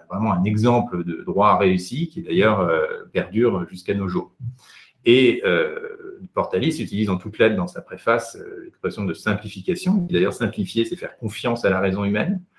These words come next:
Simplifier, c'est renoncer à tout prévoir. C'est-à-dire, il y a, la, la loi ne peut pas prévoir l'ensemble des situations, ne peut pas micromanager les comportements individuels. C'est laisser un espace de responsabilité aux gens.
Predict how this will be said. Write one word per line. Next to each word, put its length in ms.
Simplifier, 480
c'est 140
renoncer 420
à 60
tout 200
prévoir. 580
C'est-à-dire, 240
il 60
y 40
a, 100
la, 120
la 180
loi 240
ne 80
peut 140
pas 120
prévoir 380
l'ensemble 500
des 60
situations, 640
ne 40
peut 80
pas 140
micromanager 840
les 120
comportements 540
individuels. 640
C'est 160
laisser 340
un 100
espace 320
de 80
responsabilité 800
aux 120
gens. 280